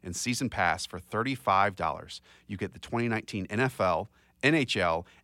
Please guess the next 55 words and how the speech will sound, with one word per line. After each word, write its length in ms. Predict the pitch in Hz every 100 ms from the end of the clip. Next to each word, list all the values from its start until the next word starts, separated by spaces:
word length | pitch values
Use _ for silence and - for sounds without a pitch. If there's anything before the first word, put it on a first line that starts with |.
| _
and 280 | 131 143 151 -
N 160 | 127
B 160 | 117 110
A 120 | 107
season 340 | 104 107 95 95
passes 420 | 95 90 - 87
for 140 | -
free. 280 | 87 117 92 - - _ -
And 80 |
if 80 | 90
you're 100 | 101
looking 200 | 95 95
for 220 | 92 90
that 200 | 92 90 - -
added 280 | 107 90 -
edge 340 | 120 131 110
in 180 | - 92
the 100 | 90
fantasy 360 | 92 90 85
playoffs 360 | 85 107 95 - -
and 280 | 135 190 170
looking 260 | 120 120 95
to 120 | 95
dominate 440 | 92 95 87 87
in 80 | 82
baseball 420 | 87 87 - 80 -
as 120 | -
well, 320 | 95 95 104 - _
this 140 | 95 92
deal 220 | - 92
is 100 | 90
for 120 | 95
you. 200 | 87 80
It's 140 | -
a 40 | 104
hundred 240 | 139 151
dollar 200 | 131 104
value. 340 | 98 110 95 - - -
And 60 |
if 100 | 92
you 60 | 98
play 200 | - 101
D 180 | 90 85
F 140 | -
S, 260 | 104 107 -
you 80 | 90
won't 160 | 101
be 120 | -
able 120 | 92 90
to 80 |
beat 400 | 85 101 104 - _ _ _ _ -
the 80 | 82
Black 320 | 90 101 104 _ -
Friday 460 | 101 98 92 90 -
sale 420 | - 90 87